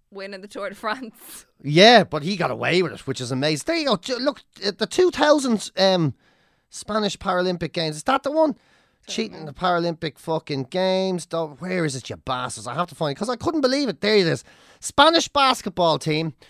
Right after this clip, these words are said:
Speaker 2: who pretended to be disabled win the Paralympic gold. Look at it, twenty thirteen. Unbelievable. Fernando, the former, oh, you fucking stay, stop moving around.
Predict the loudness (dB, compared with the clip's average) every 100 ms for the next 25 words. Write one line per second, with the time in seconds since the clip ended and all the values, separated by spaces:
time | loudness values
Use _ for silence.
0 | _ -2 2 2 6 6 4 0 -4 -2
1 | 0 2 4 4 0 -4 -8 -20 _ 4
2 | 6 6 2 4 4 6 4 2 -2 -2
3 | 2 4 4 0 -8 -18 _ -2 0 0
4 | -2 0 2 4 6 6 6 4 4 0
5 | _ _ _ _ _ 0 2 4 4 4
6 | 2 0 -4 -10 _ _ _ 4 6 6
7 | 8 8 8 6 -2 0 4 4 4 2
8 | 2 2 2 0 0 2 4 4 2 4
9 | 4 2 _ -8 -4 0 2 2 2 0
10 | 0